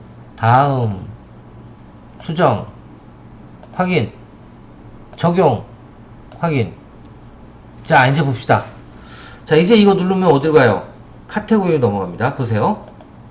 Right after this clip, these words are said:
카테고리로 넘어가죠. 그죠? 자, 이렇게 하는 게 바로 뭐예요? 위젯이에요. 위젯은 그러니까 제일 먼저 들어온 사람한테 뭐 그때그때마다 제일 중요하게 보여줘야 될 카테고리라든가 글들이 있으면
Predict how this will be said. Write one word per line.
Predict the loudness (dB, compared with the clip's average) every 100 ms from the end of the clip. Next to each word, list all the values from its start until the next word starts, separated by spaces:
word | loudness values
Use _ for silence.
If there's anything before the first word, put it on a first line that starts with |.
| -20 -20 -20 -20 -20 -20 -20 -20 -20 -20 -20 -20 -20 -20 -20 -20 -20 -20 -20 -20 -8
카테고리로 | -8 -2 -2 0
넘어가죠. | -4 -6 -12 -18 -20 -20 -12
그죠? | -8 -6 -8 -16 -20 -18
자, | -4 -2
이렇게 | 0 2 2 2 -2 2
하는 | 2 2 2 2
게 | 2 2
바로 | 0 -2
뭐예요? | 0 2 0
위젯이에요. | -2 -4 -2 -2 -2 -4 -4 -6
위젯은 | -2 0 0 -2
그러니까 | 0 2 2 -2 -10 -20 -20 -20
제일 | -4 4 6
먼저 | 6 6 4
들어온 | 2 -2 -4
사람한테 | -2 -2 -2 -2 -2 -2 -2 -4 -12 -20 -2
뭐 | 2 2 0 -8 -20 -8
그때그때마다 | -8 0 2 2 0 -2 0 -2
제일 | -2 0 2 0
중요하게 | -4 -2 2 4 2 0
보여줘야 | -2 -2 -2 2 2
될 | 4 2
카테고리라든가 | 0 -6 -4 -4 -2 -2 -2 -4 -6
글들이 | -4 -4 -2 -4
있으면 | -4 -4 -4 -4 -4